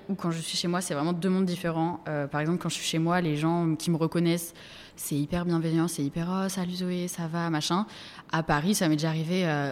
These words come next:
on me crie, euh, genre les gens, ils sont dix mètres devant moi ou derrière moi, « Oh, Zoé, Zoé, Zoé, c'est elle, machin. Oh, viens, on fait une photo. » Ils me prennent une photo, ils partent. Et genre, c'est très, euh, je trouve Paris, c'est très un autre monde pour, euh, la célébrité.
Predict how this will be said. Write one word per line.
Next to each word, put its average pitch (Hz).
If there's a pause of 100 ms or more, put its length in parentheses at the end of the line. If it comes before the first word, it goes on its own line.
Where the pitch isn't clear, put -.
on -
me 165
crie, 208
euh, 165
genre 160
les 175
gens, 180
ils 190
sont -
dix 170
mètres 185
devant 175
moi 185
ou 180
derrière 165
moi, « -
Oh, 285
Zoé, 294
Zoé, 302
Zoé, 294
c'est 277
elle, 262
machin. 247 (400)
Oh, 294
viens, 294
on -
fait 285
une 262
photo. » 262
Ils 233
me 214
prennent 214
une 190
photo, 220
ils 196
partent. - (540)
Et 175
genre, 170
c'est 170 (180)
très, 277
euh, 165 (200)
je -
trouve 277
Paris, 220
c'est -
très -
un 175
autre 233
monde 220
pour, 175
euh, 165
la 160
célébrité. 180